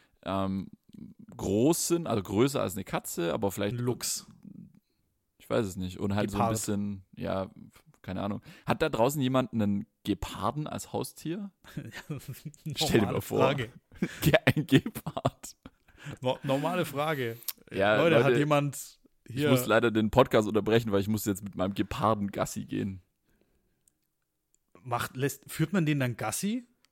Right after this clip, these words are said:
Speaker 2: Lässt man den in den Garten irgendwo hinmachen? Oder gibt's dann da einfach viel zu große Katzenklos,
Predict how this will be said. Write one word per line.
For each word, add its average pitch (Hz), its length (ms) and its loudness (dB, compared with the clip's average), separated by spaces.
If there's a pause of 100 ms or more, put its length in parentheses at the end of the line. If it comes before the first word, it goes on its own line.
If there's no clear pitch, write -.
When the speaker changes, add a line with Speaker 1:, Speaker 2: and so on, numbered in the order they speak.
(180)
Speaker 2:
Lässt 127 280 -4
man 135 120 0
den 127 80 -2
in 113 60 -6
den 117 120 -6
Garten 120 300 -2
irgendwo 120 280 -2
hinmachen? 170 640 -4
Oder 170 360 2 (280)
gibt's - 220 -8
dann 147 140 2
da 139 100 4
einfach 135 260 -4 (220)
viel 196 240 0
zu 165 140 -2
große 147 340 0
Katzenklos, 117 760 -6